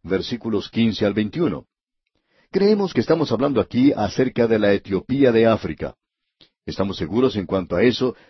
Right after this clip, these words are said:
ya que es mencionada aquí la tierra que está tras los ríos de Etiopía.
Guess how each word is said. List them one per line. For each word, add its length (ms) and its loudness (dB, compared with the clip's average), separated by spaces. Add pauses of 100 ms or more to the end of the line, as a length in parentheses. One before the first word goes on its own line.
(120)
ya 260 2
que 160 4
es 100 -2
mencionada 480 0
aquí 320 -2
la 160 -2
tierra 460 2
que 160 -4
está 340 2
tras 360 -2
los 200 -6
ríos 300 0
de 80 4
Etiopía. 540 -2